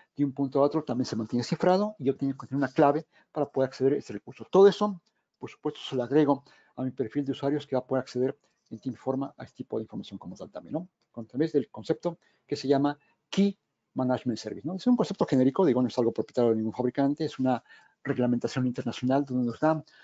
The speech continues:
una garantía de que estamos cumpliendo con reglas de cifrado, que es la que ven aquí en pantalla, reglas de autentificación, por ejemplo, y todo lo que ven en pantalla está dentro de ese producto también en este caso, ¿no? Ujú. Finalmente, yo como administrador que creo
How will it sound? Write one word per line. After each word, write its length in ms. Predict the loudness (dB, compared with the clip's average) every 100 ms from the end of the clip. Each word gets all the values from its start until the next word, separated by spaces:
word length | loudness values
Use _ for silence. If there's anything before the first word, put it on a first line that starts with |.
| _ -2
una 160 | 0
garantía 480 | 2 -2 0 0 2
de 160 | 0 0
que 100 | -6
estamos 300 | 0 -2 0
cumpliendo 680 | -2 2 4 6 4 2 -4 -20 _
con 200 | 2 4
reglas 260 | 4 2
de 80 | 0
cifrado, 520 | -10 0 4 6 4 0 _ _ _
que 100 | -12
es 60 | -8
la 60 |
que 100 | -8
ven 120 | -6 -8
aquí 120 | -8
en 60 |
pantalla, 480 | -6 -2 2 2 0 -4 -20 _
reglas 220 | 2 2
de 60 | -4
autentificación, 760 | -8 -16 -12 -12 2 2 4
por 140 | 0
ejemplo, 460 | -2 -4 -6 -12 -14 _
y 200 | -6 -6 _ _
todo 140 | 0 0
lo 100 | -2
que 80 |
ven 140 | -6 -6
en 100 | -8
pantalla 400 | -6 -6 -6 -8
está 400 | -16 -4 -4 -4 _
dentro 320 | -2 -2 -2
de 40 | -8
ese 80 | -8
producto 280 | -10 -10
también 220 | -12 -12 -12
en 40 |
este 140 | -14
caso, 240 | -18 -12 -10
¿no? 60 | -10 -14
Ujú. 240 | -12 -12 -14 _ -20 -20 -20 -20 -6
Finalmente, 640 | 2 6 6 6 4 4 -2 _
yo 160 | -2 0
como 240 | 2 4
administrador 580 | 4 4 2 4 4 4
que 160 | 0 -4
creo 440 | 2 6 6 2